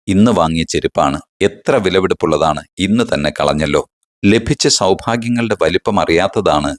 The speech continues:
സംഭവിച്ച നഷ്ടങ്ങളുടെ കണക്ക് പുസ്തകം തയ്യാറാക്കുന്നതിന്റെ അടിസ്ഥാന കാരണം.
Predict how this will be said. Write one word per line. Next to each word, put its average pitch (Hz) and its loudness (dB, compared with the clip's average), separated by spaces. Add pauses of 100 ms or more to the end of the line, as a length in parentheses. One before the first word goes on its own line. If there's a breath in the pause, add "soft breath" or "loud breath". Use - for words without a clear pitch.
സംഭവിച്ച 92 -2
നഷ്ടങ്ങളുടെ 92 -2
കണക്ക് - -4
പുസ്തകം 90 0
തയ്യാറാക്കുന്നതിന്റെ 78 0
അടിസ്ഥാന 85 -2
കാരണം. 71 -2